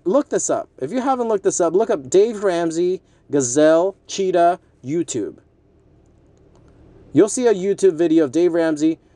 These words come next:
Maybe, m-, maybe you'll see different YouTube videos, but Dave Ramsey will be talking about gazelle intensity, what it means, gazelle intensity.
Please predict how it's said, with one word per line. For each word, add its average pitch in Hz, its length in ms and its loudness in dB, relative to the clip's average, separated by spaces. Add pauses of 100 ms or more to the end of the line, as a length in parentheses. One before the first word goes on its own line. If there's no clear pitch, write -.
(120)
Maybe, 170 540 -2
m-, 147 320 -6
maybe 175 220 0
you'll 147 100 2
see 135 140 -6
different 120 400 -6
YouTube 120 300 -6
videos, 120 380 -2 (280)
but 123 100 -8
Dave 196 160 4
Ramsey 185 240 0
will 165 60 -4
be 151 80 -6
talking 165 260 -2
about 147 420 -4
gazelle 156 460 2
intensity, 147 640 -4
what 139 200 0
it 156 140 -6
means, 127 480 -6
gazelle 147 500 0
intensity. 143 720 -6